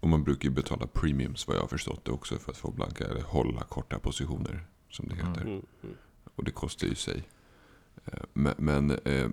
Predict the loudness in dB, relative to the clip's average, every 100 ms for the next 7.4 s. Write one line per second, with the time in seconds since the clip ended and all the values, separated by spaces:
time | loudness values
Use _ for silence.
0 | 0 0 2 2 4 4 4 2 2 2
1 | 2 2 2 2 0 0 0 -2 0 2
2 | 2 2 0 -2 -6 -10 -4 0 0 2
3 | 2 2 2 0 4 4 2 -2 0 2
4 | 2 2 2 2 2 2 2 0 -2 -8
5 | -6 -2 0 2 2 2 2 -2 -6 -4
6 | 0 2 2 2 2 2 0 0 0 0
7 | -4 -2 -4